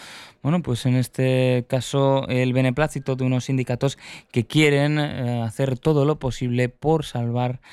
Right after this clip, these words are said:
la acería de Amurrio. Más, eh, cuestiones que nos llevan, eh, también a fijarnos en, eh, cómo los bilbaínos han valorado, según un estudio, la seguridad en la ciudad,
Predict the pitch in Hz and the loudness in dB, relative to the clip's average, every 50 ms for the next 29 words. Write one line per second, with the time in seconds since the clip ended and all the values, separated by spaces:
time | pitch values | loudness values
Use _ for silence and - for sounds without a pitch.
0 | - - - - _ - 127 139 147 143 - _ - 156 147 - - 120 117 117 | -20 -20 -20 -14 _ 2 2 2 2 2 -2 _ -2 -2 -2 -2 -2 -4 -2 0
1 | 123 120 120 120 110 - - - 117 110 135 139 - - _ _ 107 101 98 101 | 2 2 2 0 -2 -4 -4 -4 -2 0 0 -2 -4 -8 _ _ -12 -8 -6 -6
2 | 104 95 85 - - 95 98 101 - - - - - - - 185 156 120 - 131 | -6 -6 -8 -8 -6 -6 -6 -6 -8 -12 -18 -16 -16 -14 -14 -14 -10 2 4 4
3 | 156 185 208 214 - - - 220 208 202 196 180 - 190 185 - - 214 202 196 | 6 6 4 2 0 0 2 4 4 4 2 0 0 -2 -2 0 0 0 2 2
4 | 180 165 151 - - 165 156 151 151 143 147 165 165 160 156 151 151 147 147 143 | 2 0 -2 -2 -4 -4 -2 -2 -2 0 0 0 2 2 2 2 2 2 0 0
5 | 139 139 131 127 143 135 135 135 147 151 156 160 165 170 170 175 170 135 123 135 | 0 0 0 0 0 0 0 0 0 0 0 2 2 2 2 0 0 -2 -2 0
6 | 139 147 151 151 147 147 143 139 135 135 - - 143 135 123 - 151 151 143 139 | 0 0 0 0 0 0 0 0 0 -2 -4 -6 -8 -8 -6 -2 0 0 2 2
7 | 139 143 151 160 170 - - - - 147 170 165 165 165 165 160 156 156 151 143 | 0 0 0 0 -2 -4 -6 -6 -4 -2 0 2 2 2 2 2 0 0 -2 0
8 | - 180 175 170 175 190 - - - - - - - _ 127 127 139 147 147 151 | 0 2 2 4 2 2 -2 -6 -18 -20 -20 -20 -12 _ 0 2 4 4 4 2
9 | 139 - 151 147 147 147 151 151 151 156 156 160 170 180 190 196 180 - - 180 | 2 0 0 2 2 2 2 0 0 0 2 2 2 2 0 0 -2 -2 -2 0
10 | 180 185 185 180 180 175 180 170 160 156 175 226 247 214 156 127 123 113 - - | 0 2 2 0 2 2 2 2 2 2 2 0 0 0 0 -2 -4 -6 -8 -10
11 | 117 113 120 127 127 127 127 131 131 131 127 - _ - 127 123 131 143 147 143 | -8 -6 -4 -4 -2 -2 -2 -2 -2 -4 -4 -6 _ -4 -2 0 2 2 0 0
12 | - - - - - _ - 120 123 123 - - 143 127 135 139 147 156 156 151 | -4 -14 -20 -20 -10 _ -2 0 0 0 0 0 0 0 2 2 4 4 2 2
13 | 139 - 143 143 147 151 143 - - 151 143 135 139 | 2 0 0 2 2 0 0 0 -2 0 2 0 0